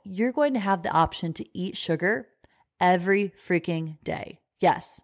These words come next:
I know, right? Who is this Looney Tune dietitian? But I'm going to give you daily tips, daily exercises to understand why it is that you're so obsessed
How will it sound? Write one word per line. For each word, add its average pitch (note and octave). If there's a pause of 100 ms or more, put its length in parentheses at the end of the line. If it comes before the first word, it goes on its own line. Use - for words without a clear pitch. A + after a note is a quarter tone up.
I F3+
know, D#3+
right? D#3+ (260)
Who G3
is G3
this G3
Looney F3
Tune E3+
dietitian? D#3+ (400)
But G3 (160)
I'm F#3+
going G#3
to A3+
give G3
you F3+
daily E3
tips, F3
daily E3
exercises D#3
to -
understand D#3+
why F#3 (420)
it F#3
is E3+
that -
you're D#3+
so D3+
obsessed G3+